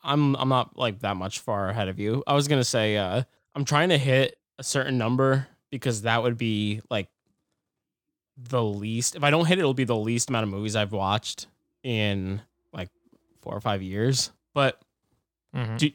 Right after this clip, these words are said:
Speaker 1: you know, the circumstances of the year, maybe, maybe I'll give myself a pass. But yeah, I, uh, I can't tell if I'm, like, happy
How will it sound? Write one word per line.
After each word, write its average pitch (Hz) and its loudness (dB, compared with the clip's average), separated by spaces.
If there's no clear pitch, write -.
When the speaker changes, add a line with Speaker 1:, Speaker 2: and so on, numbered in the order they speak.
Speaker 1:
you 143 -2
know, 101 0
the 139 -4
circumstances 120 0
of 110 0
the 104 -4
year, 104 0
maybe, 107 0
maybe 120 -4
I'll 110 2
give 110 -4
myself 104 -2
a 98 -10
pass. 107 -4
But 123 -2
yeah, 98 -2
I, 120 0
uh, 120 2
I 143 -6
can't 185 0
tell 147 4
if 151 0
I'm, 123 2
like, 101 0
happy 202 -2